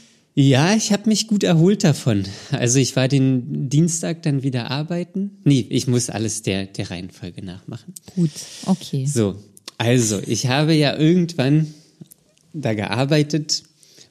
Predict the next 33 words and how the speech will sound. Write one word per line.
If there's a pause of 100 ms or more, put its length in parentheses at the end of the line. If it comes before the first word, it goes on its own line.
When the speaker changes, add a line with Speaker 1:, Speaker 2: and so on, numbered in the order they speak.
Speaker 1:
und
dann
hatte
ich
irgendwann
Urlaub
angemeldet. (640)
Speaker 2:
Ja.
Speaker 1:
Und
dann
war
das
natürlich
eine
stressige
Zeit. (500)
So, (1000)
Vorbereitung
für
einen
Urlaub,
Urlaubsübergabe,
Sachen,
die
noch
gemacht
werden
mussten. (680)
Und
was
da
aber
war,